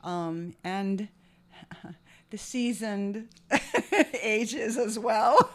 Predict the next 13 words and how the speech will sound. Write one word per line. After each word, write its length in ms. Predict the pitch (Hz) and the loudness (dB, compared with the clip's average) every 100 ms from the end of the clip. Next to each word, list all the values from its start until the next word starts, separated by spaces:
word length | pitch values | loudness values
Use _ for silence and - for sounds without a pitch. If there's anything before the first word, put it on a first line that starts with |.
| - | 6
<laughs> 1800 | - - - - - - 196 - - - - - - 170 330 349 320 269 | 6 6 -2 -2 -4 -8 -8 -6 -8 -8 -14 -14 -14 -14 -12 -12 -14 -12
which 200 | 214 226 | -12 -10
we 80 | 208 | -12
call 280 | - 196 | -8 -8
our 140 | 175 160 | -8 -10
third 320 | - 226 214 | -6 -4 -2
act. 480 | 196 214 302 - - | -2 -4 -6 -8 -2
<laughs> 60 | 277 277 139 262 - 277 226 202 240 247 - - 240 | 4 4 6 6 6 4 0 0 -6 -6 -8 -8 -8
Yes. 480 | - 214 202 320 - - _ 302 311 294 277 269 240 - | -2 0 0 -4 -12 -20 _ -14 -12 -14 -16 -18 -18 -8
Um, 640 | 220 214 208 202 202 208 - - | -4 -2 -2 -4 -6 -8 -8 -2
and 240 | 254 269 | 0 0
so 220 | - 269 | 0 -2
we, 360 | 254 262 254 | 0 -4 -6